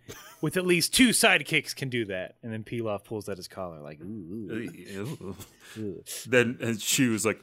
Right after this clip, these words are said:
Speaker 2: "What did he say?"
Speaker 1: "Hey, huh?"
Speaker 2: "Huh? Is he
Speaker 1: Boy.
Speaker 2: talking about me?"
Speaker 1: <laughs>
Speaker 2: Still
Speaker 1: Mai
Speaker 2: got
Speaker 1: just
Speaker 2: it.
Speaker 1: face palms. You do still got it.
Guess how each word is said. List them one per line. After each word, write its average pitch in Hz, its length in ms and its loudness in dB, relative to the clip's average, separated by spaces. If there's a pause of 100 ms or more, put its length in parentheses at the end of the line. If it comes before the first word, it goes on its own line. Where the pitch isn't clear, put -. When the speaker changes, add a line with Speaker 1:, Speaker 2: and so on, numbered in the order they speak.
Speaker 2:
"What 202 140 6
did 220 120 6
he 240 120 6
say?" 285 440 6 (160)
Speaker 1:
"Hey, 220 320 8
huh?" 196 280 8 (280)
Speaker 2:
"Huh? 240 300 8 (260)
Is 277 80 8
he 277 80 12
Speaker 1:
Boy. 226 60 12
Speaker 2:
talking 196 200 12
about 190 220 10
me?" 262 320 10 (560)
Speaker 1:
<laughs> 254 140 -6 (1500)
Speaker 2:
Still - 300 -4
Speaker 1:
Mai 147 140 4
Speaker 2:
got 151 80 4
Speaker 1:
just 147 180 0
Speaker 2:
it. - 20 -4
Speaker 1:
face 143 240 4
palms. 113 600 -4 (640)
You 101 100 -12
do 131 160 -4
still 101 200 -4
got 87 260 -10
it. - 120 -16